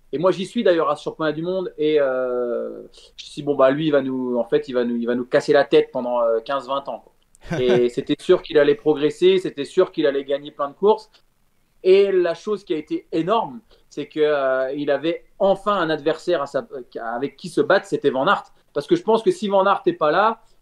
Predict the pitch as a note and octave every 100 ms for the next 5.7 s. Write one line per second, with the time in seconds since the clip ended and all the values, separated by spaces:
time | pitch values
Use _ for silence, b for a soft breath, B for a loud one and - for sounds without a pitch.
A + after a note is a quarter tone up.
0 | _ C#3 C#3 C#3 C3+ D#3 D#3 F3+ D#3+ D#3+
1 | G3+ G#3 - G3+ F#3 F3+ F3+ F3 F#3 D#3+
2 | D#3+ D#3+ E3 - G3 F#3+ C#3+ A2+ - _
3 | _ _ C3+ D3 C#3+ C#3+ C#3 D3+ C3+ -
4 | C#3+ C#3 D3 D#3 C#3+ D3 C#3 - - D3
5 | C3+ - A#2+ A#2+ F3 F3+ -